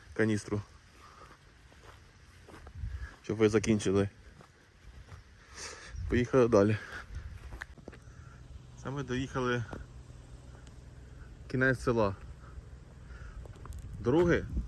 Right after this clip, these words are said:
це, це, ми тільки їздили по центральній дорозі, ми на-, навіть не з'їжджали по іншим вулицям. Оце центральна дорога. Вся центральна дорога села,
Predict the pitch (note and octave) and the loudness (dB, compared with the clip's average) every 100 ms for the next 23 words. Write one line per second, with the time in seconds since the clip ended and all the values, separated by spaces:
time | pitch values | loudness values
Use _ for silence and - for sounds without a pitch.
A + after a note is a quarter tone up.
0 | - - - - - - - - - B2 | -4 -2 -2 0 2 2 -2 -4 -6 -4
1 | B2+ D#3 C#3+ D#3 C#3 C#3 - D#3 F3 C#3 | -2 -2 -2 -2 0 0 0 -4 -2 0
2 | C3+ C3+ B2+ A2 F#2+ - - A2 - - | 2 4 6 6 4 2 2 0 -2 -4
3 | - A#2+ D#2 A2 C3 C3 B2 B2 A#2 A2+ | -4 -4 -2 0 2 2 2 2 2 4
4 | B2 A#2+ A2+ A2 G#2+ G#2 G2 G2 - - | 4 4 6 6 6 2 -2 -6 -10 -12
5 | - - - - - - A#2 B2+ B2 A2+ | -10 -8 -8 -8 -8 -4 -2 -2 0 -2
6 | G#2+ F2+ F#2 F2 - - - - - - | -2 -4 -6 -8 -10 -16 -16 -16 -16 -14
7 | - - F#2 - - A#2+ A#2 G#2 G2 F2 | -8 -4 -2 2 2 2 2 2 0 0
8 | E2 - - - - - - - - - | -2 -6 -10 -18 -18 -18 -18 -18 -18 -16
9 | - - - - - - - - - - | -16 -14 -2 0 0 -2 -2 -2 -4 -4
10 | - - - - - - - - C#3 B2 | -6 -4 -4 -6 -10 -12 -12 6 8 8
11 | A#2+ G#2+ A#2+ A#2 G#2+ G2+ A2+ B2+ A2 - | 6 2 4 6 4 4 6 6 6 4
12 | G#2 B2 | 6 6